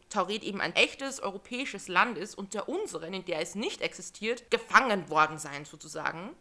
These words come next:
Laut ihnen erklärt das alles. Denn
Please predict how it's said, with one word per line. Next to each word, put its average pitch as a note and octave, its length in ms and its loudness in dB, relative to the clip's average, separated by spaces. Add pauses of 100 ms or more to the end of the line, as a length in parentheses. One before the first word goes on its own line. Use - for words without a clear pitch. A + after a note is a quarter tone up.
(400)
Laut F#3+ 260 4
ihnen F4+ 220 2
erklärt G#3 360 6
das E3+ 180 0
alles. - 520 6 (260)
Denn D3 220 4